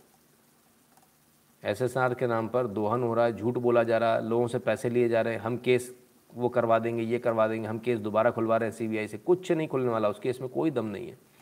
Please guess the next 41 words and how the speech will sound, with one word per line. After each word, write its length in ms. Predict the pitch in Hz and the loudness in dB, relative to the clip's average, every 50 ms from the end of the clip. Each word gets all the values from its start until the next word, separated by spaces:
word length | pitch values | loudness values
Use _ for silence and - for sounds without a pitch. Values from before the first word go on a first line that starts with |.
| - - - - - - - _ _ _ - | -20 -20 -20 -20 -20 -20 -20 _ _ _ -4
लेकिन 160 | - 113 123 123 | -2 0 0 0
फिर 140 | 127 151 | 0 0
भी, 100 | 147 151 | 0 0
भी 120 | 160 156 165 | 0 0 0
झूठ 200 | 135 123 135 131 | 0 0 -2 0
बोला 260 | 123 120 120 117 110 | 0 2 2 2 2
जा 140 | 110 113 113 | 0 -2 -2
रहा 100 | - - | -4 -6
है, 80 | - - - - _ _ _ _ _ _ - | -10 -12 -20 -20 _ _ _ _ _ _ -2
लगातार 400 | 113 113 117 120 113 127 127 123 | 0 2 2 2 4 4 2 2
झूठ 180 | 107 113 117 117 | 4 0 0 0
बोला 240 | 110 113 110 110 | 0 -2 -2 -2
जा 140 | 104 104 107 | -2 -2 -4
रहा 140 | 107 104 - | -4 -4 -6
है। 60 | - - - - _ - - _ _ _ _ - _ _ - - _ - - _ _ _ _ _ - _ _ _ _ _ _ _ _ - - | -12 -16 -20 -20 _ -20 -20 _ _ _ _ -20 _ _ -20 -20 _ -20 -20 _ _ _ _ _ -20 _ _ _ _ _ _ _ _ -8 0
और 480 | - 110 110 107 104 98 95 95 98 95 - - - - - - - - - _ _ _ - _ _ _ _ _ _ _ _ _ _ _ _ _ _ _ _ - - | 4 4 6 6 6 4 2 -2 -4 -4 -8 -12 -14 -14 -16 -18 -20 -20 -20 _ _ _ -20 _ _ _ _ _ _ _ _ _ _ _ _ _ _ _ _ -4 0
पैसा 260 | 123 127 123 - 160 | 0 2 4 6 6
लोगों 200 | 147 127 123 120 | 8 8 6 4
से 100 | 113 - | 2 -2
इकट्ठा 280 | 107 - - - - - | -4 -6 -6 -6 -8 -8
किया 200 | - - 95 - | -6 -6 -8 -8
जा 80 | - | -8
रहा 100 | - - | -10 -12
है। 60 | - - | -10 -4
कई 140 | - 123 127 | -2 -2 0
लोगों 200 | 120 120 120 113 | 0 0 0 0
का 80 | 123 | -2
मेरे 160 | 110 110 110 101 | -2 -2 -2 0
पास 220 | - 104 - - | -2 -2 -2 -2
में 100 | 110 101 | -2 -2
आज 80 | 101 95 | -2 -4
फ़ोन 260 | - - 110 107 104 | -4 -8 -6 -4 -4
आया, 100 | 101 101 | -4 -4
जब 260 | 98 104 92 - - - | -4 -4 -6 -8 -10 -14
मैंने 300 | - 104 98 98 101 107 | -10 -8 -6 -4 -4 -6
एक 180 | 101 - - - 107 | -6 -10 -12 -10 -4
लास्ट 300 | 101 110 113 - - - | 0 0 0 0 -2 -4
वाला 160 | 104 98 92 | -2 -2 -2
ट्वीट 300 | 87 - - 95 87 - | -4 -4 -8 -10 -10 -10
किया 220 | - - 90 85 | -8 -8 -8 -8
था 160 | - - - | -6 -10 -12